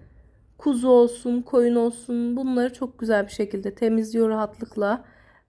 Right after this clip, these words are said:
Onları temizleyebilirsiniz. Ama dediğim gibi büyük başlarda pek işe yaramıyor. Onu da, e, diğer videolarımda göreceksiniz nasıl temizleyeceğinizi.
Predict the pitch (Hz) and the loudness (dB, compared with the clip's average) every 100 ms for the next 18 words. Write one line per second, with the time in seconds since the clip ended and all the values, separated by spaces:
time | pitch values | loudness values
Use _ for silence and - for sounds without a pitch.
0 | - 269 220 214 277 254 220 214 202 196 | 0 2 2 0 0 0 0 0 0 0
1 | 196 - 208 - 233 226 220 220 208 196 | -6 -6 -6 -2 0 0 0 -2 -4 -8
2 | 196 208 214 - 196 196 202 190 190 233 | -8 -6 -6 -4 -4 -4 -4 -4 0 -2
3 | 294 - _ _ - 247 240 233 - 240 | -2 -12 _ _ -4 -4 -2 -6 0 2
4 | 285 240 208 202 196 202 285 339 - - | 2 2 2 2 0 0 0 -4 -16 -20
5 | - - 262 262 240 269 - 214 202 202 | -20 -4 -2 0 2 0 0 0 0 0
6 | 196 214 - 262 214 202 208 202 196 208 | 0 -4 -2 0 0 0 0 2 0 -2
7 | 254 220 208 202 196 - 196 196 202 - | -2 0 -2 -4 -8 -8 -12 -8 -10 -6
8 | 202 196 196 196 190 185 185 190 - 214 | -6 -6 -4 -4 -2 -2 -2 -4 0 0